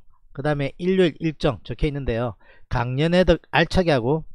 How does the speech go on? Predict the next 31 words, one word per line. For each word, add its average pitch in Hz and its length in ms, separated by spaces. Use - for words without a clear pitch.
닥터 151 260
K가 160 340
또 98 80
가수 127 320
출신입니다. 127 720
그래서, 123 380
아, 110 380
케이팝 175 460
라이브 151 580
한번 120 240
할 117 100
겁니다. 117 460
자, 110 280
선선한 120 600
가을, 135 440
아, 110 240
저녁, 127 460
아, 98 460
바베큐 - 400
파티 - 260
하면서, 131 540
자, - 320
맛있는 117 380
고기도 147 320
먹고, 147 680
그 135 60
다음에 147 200
뭐 123 80
섬이니까 165 540
뭐 135 160
새우, 165 500